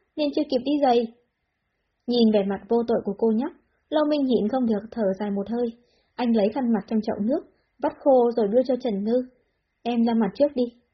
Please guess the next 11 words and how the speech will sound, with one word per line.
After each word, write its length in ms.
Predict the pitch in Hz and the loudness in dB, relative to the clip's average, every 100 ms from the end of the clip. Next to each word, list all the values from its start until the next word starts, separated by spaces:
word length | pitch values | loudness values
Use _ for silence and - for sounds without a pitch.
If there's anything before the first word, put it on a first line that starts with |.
| _ _ _ _ | _ _ _ _
Lúc 160 | 269 349 349 | -2 -2 -2
nãy, 200 | 247 302 392 - - | -4 -2 -2 -4 -4
lăn 160 | 240 | 0
lộn 260 | 226 226 202 | 2 2 2
mấy 100 | 196 226 | -2 0
vòng 180 | 202 202 | 0 -2
trên 120 | 226 | -2
mặt 120 | 220 - | -4 -4
đất, 140 | 269 - _ _ _ | -6 -6 _ _ _
Trần 140 | 285 | 2
Ngư 100 | 233 | 2